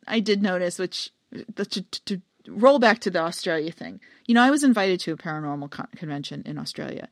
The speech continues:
and the people that I met there who were paranormal believers were so interested in asking me questions and having a constructive dialogue. Um, we don't see eye to eye on these things, but we can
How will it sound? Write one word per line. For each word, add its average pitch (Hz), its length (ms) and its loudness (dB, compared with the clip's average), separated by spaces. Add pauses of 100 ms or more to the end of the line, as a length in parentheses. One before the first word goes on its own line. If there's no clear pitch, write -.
(220)
and 185 100 -2
the 180 60 2
people 277 280 0
that 247 140 2
I 202 60 0
met 190 220 0
there 165 140 0
who 165 140 0
were 202 200 -2
paranormal 233 520 4
believers 233 680 -2 (1080)
were 175 160 2
so 294 500 4
interested 170 720 -2 (420)
in 175 120 -2
asking 185 380 0
me 165 120 -10
questions 202 680 -2
and 175 160 -6
having 170 460 -6 (120)
a 165 360 -6 (260)
constructive 160 560 -6
dialogue. 139 600 -10 (680)
Um, 156 480 -8 (220)
we 175 140 -6
don't 262 340 4
see - 260 -2
eye 175 200 -4
to 170 140 -8
eye 151 420 -8 (100)
on 160 200 -8
these 160 200 -10
things, 160 360 -10
but - 140 -12
we 190 140 -4
can 170 240 -10